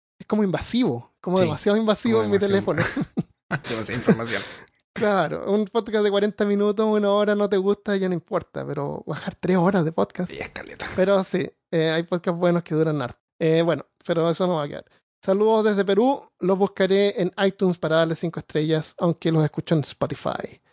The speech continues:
Speaker 1: Muchas gracias, Jonathan.
Speaker 2: Gracias.
Speaker 1: La mayoría nos escucha en Spotify, así que está bien.
Speaker 2: Eso, col-, eh,
Speaker 1: Eso,
Speaker 2: colóquenos,
Speaker 1: eso.
Speaker 2: si nos quieren ayudar,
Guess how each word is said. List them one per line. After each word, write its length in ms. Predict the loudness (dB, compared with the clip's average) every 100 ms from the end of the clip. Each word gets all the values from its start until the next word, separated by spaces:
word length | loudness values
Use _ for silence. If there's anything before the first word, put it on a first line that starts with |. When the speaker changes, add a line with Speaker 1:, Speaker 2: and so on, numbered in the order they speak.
| _ _ _ -2
Speaker 1:
Muchas 240 | 0 2
gracias, 260 | 2 0 0
Jonathan. 420 | 0 0 -4 -2
Speaker 2:
Gracias. 180 | 0 2
Speaker 1:
La 60 |
mayoría 240 | 4 4 2
nos 80 |
escucha 260 | 2 0 0
en 60 | 0
Spotify, 640 | 2 0 0 0 0 -2
así 220 | -6 -6
que 60 | -6
está 260 | -4 -2 -2
bien. 360 | -2 -4 -6 -10 _
Speaker 2:
Eso, 440 | -2 0 0 -4 -2
col-, 200 | -2 0
eh, 80 |
Speaker 1:
Eso, 60 | 0
Speaker 2:
colóquenos, 440 | 0 0 0 0 0
Speaker 1:
eso. 140 | -2
Speaker 2:
si 100 | -2
nos 80 | -4
quieren 240 | -2 -2
ayudar, 500 | 0 0 0 -2 -8